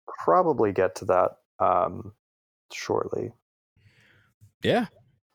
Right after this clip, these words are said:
Speaker 1: And I think there's
Speaker 2: Um,
Speaker 1: sales on the eShop right now, so I might end up <laughs> buying some other stuff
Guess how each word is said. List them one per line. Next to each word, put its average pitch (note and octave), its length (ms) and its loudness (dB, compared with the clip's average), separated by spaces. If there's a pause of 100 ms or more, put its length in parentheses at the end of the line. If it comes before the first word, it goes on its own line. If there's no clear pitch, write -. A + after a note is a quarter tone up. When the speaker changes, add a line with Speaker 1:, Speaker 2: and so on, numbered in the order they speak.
(260)
Speaker 1:
And G#2+ 80 4
I A2 40 2
think D3 200 4
there's D3+ 180 6 (100)
Speaker 2:
Um, B2+ 80 8
Speaker 1:
sales A#2+ 280 6
on G#2+ 80 6
the G#2 80 2
eShop G#2 440 2
right A#2+ 140 4
now, A#2+ 220 2
so A2 160 -2
I - 20 0
might G2 220 0
end G2 160 -4
up G2 100 -8
<laughs> G2+ 240 -2
buying F#2+ 60 -8
some G#2 200 -4
other F#2+ 200 -2
stuff F2+ 240 -4